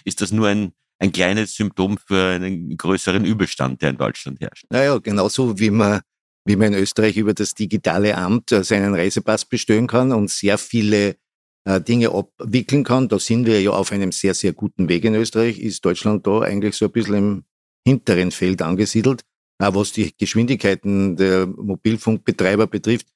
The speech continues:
Speaker 2: liegen sie unter vergleichbaren Staaten auf der ganzen Welt nur am vierundvierzigsten Platz. Ist für eine Industrienation wahrscheinlich nicht unbedingt, äh, das, was man sich vorstellt. Aber wie gesagt, man muss immer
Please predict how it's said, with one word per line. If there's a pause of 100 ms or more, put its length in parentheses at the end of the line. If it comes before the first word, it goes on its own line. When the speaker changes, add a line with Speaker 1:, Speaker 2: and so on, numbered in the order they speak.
(300)
Speaker 2:
liegen
sie
unter
vergleichbaren
Staaten
auf
der
ganzen
Welt
nur
am
vierundvierzigsten
Platz. (300)
Ist
für
eine
Industrienation
wahrscheinlich
nicht
unbedingt,
äh, (380)
das,
was
man
sich
vorstellt. (440)
Aber
wie
gesagt,
man
muss
immer